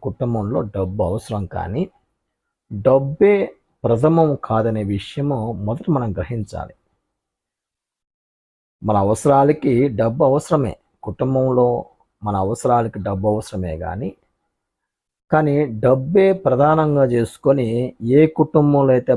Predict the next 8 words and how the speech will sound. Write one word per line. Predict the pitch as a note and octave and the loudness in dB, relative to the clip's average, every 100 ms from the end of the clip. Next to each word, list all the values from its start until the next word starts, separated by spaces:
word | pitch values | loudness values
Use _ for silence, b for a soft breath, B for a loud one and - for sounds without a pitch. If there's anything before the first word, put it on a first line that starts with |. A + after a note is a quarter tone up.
| A2 | 0
భార్యాభర్తలు | G#2+ A#2+ B2 A2 A2 - A2+ G#2 F#2 | 0 2 2 0 -4 -6 -8 -6 -6
ఉంటారో | F#2+ F#2+ F#2+ F2 G#2 - _ _ _ _ _ _ _ _ _ _ _ G#2 | -8 -6 -6 -6 -8 -10 _ _ _ _ _ _ _ _ _ _ _ 0
ఆ | A2 G#2+ - | 2 0 -6
కుటుంబము | G2 D3 F3 C#3+ F#2+ G#2+ - F3 | -4 0 2 0 -2 -6 -2 0
ఆత్మీయంగా | C3 - B2+ A2+ G2+ F#2 F#2 A2+ F2 | 0 -2 -6 -4 -6 -6 -6 -6 -4
ఎదగదు. | A2+ A2+ - _ _ _ _ _ _ _ _ _ _ _ _ _ - | -2 -2 -4 _ _ _ _ _ _ _ _ _ _ _ _ _ 0
ఈ | D#3 D#3 | 4 6
రోజుల్లో | F#3 G#3+ G#3+ | 6 4 4